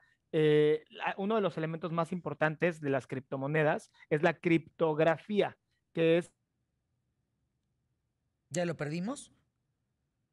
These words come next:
Speaker 2: La criptografía. Te friseaste, se, se te fue. Nada más dinos, no, es que ya no nos va a dar tiempo.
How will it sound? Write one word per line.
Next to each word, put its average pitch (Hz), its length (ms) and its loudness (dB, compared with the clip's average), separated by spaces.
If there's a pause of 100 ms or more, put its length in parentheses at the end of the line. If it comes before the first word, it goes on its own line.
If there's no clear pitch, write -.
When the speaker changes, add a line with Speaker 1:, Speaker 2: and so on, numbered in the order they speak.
(800)
Speaker 2:
La 160 180 -4
criptografía. 185 1600 -6 (1400)
Te 226 160 0
friseaste, 262 800 -2
se, 202 340 -8
se 214 160 -2
te 214 140 -4
fue. 240 180 -2
Nada 254 140 -2
más 277 180 0
dinos, 320 380 -4 (120)
no, 247 220 0
es 196 120 0
que 208 100 0
ya 208 100 4
no 208 80 -2
nos 190 160 0
va 190 60 4
a - 20 4
dar 180 140 2
tiempo. 220 360 -4